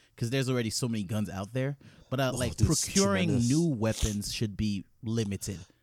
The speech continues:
Speaker 2: Yeah, yeah, I see what you're saying.
Speaker 1: Um,
Speaker 2: Um, but like, like, <sighs> man, it's just, again, like I said, I, I hate the fact of, like, the trying to decriminalize what he's doing.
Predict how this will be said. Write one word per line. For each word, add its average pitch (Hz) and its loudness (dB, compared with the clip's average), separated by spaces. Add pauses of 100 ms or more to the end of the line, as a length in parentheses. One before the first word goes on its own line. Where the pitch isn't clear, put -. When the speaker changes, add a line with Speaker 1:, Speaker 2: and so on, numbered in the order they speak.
Speaker 2:
Yeah, 190 4
yeah, 147 8
I - 8
see 160 0
what 123 0
you're - -6
saying. 92 -6 (180)
Speaker 1:
Um, 120 0
Speaker 2:
Um, 165 4 (300)
but 214 0
like, 190 4
like, - 0 (180)
<sighs> - -4
man, 123 0
it's 127 0
just, 147 2
again, 127 -2
like 127 -6
I 123 -4
said, 104 -2
I, 104 -2
I 110 0
hate 113 -4
the 113 -4
fact 98 -8
of, 92 -6
like, 87 -8 (480)
the 101 -4 (260)
trying 101 -4
to 98 -6
decriminalize 90 -6
what 92 -8
he's 87 -10
doing. 98 -8